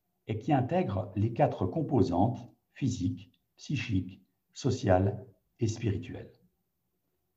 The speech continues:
Sa définition de la souffrance spirituelle intègre l'impossibilité de maintenir les croyances et pratiques religieuses, la culpabilité qui signe les manquements aux valeurs morales essentielles,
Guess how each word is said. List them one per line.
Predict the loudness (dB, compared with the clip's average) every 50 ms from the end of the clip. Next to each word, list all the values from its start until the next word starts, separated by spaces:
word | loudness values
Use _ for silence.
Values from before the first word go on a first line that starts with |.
| _ _ _ _ _ _ _ _ _ _ _ _ _ _ _ _ -10
Sa | 0 2 4 4
définition | 4 4 2 2 2 2 2 0 0 0 2
de | 2
la | 2 2 0
souffrance | -2 -4 -4 -4 -2 0 0 0 0
spirituelle | -2 -2 0 2 2 0 0 0 0 0 2 0 0 -2 -4 -6 -10 -18 -20 _ _ _
intègre | 0 2 2 2 2 4 2 4 4 2 0 -2 -2 -4 -8 -16 -12 _ 0
l'impossibilité | 0 0 0 0 0 -2 -2 -2 -2 -2 0 0 0 0 2 2
de | 4
maintenir | 6 6 6 4 4 4 4 6 6 6 6 4 2
les | -2 -4 -4
croyances | 0 2 4 6 8 8 8 6 6 2 -2 -8 -6
et | -6 -4
pratiques | -2 -2 -2 0 -2 -4 -4
religieuses, | -4 -2 -2 -2 0 2 2 2 2 2 0 -4 -6 -8 -10 -16 _ _ _ _ _ _ _ _ _ _ _ _ _ _ _ -4
la | -2 -2
culpabilité | 0 2 2 2 2 2 2 4 4 4 4 2 2 0 0 -2 -2
qui | -2 -4 -6
signe | -6 -4 -2 0 2 2 0 0 -2 -2
les | 0 2 4
manquements | 4 4 4 4 4 2 2 4 2
aux | 2 0 0
valeurs | 2 4 4 6 4 4 2 -2 -4 -2
morales | -2 0 2 4 4 4 4 2
essentielles, | 0 -2 -2 -2 -4 -4 -2 0 0 0 0 -2 -4